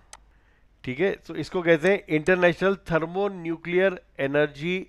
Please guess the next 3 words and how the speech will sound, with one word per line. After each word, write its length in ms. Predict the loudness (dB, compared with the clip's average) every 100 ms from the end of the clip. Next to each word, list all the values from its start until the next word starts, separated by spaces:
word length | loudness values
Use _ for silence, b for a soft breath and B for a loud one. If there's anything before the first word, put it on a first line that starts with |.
| -6
एक्सपेरिमेंटल 920 | -6 -6 -2 0 0 -4 -2 -2 -2 -4
रिएक्टर, 380 | -4 -4 -6 -10 _ _ _ b b -4
इंटरनेशनल 680 | 0 2 2 2 2 0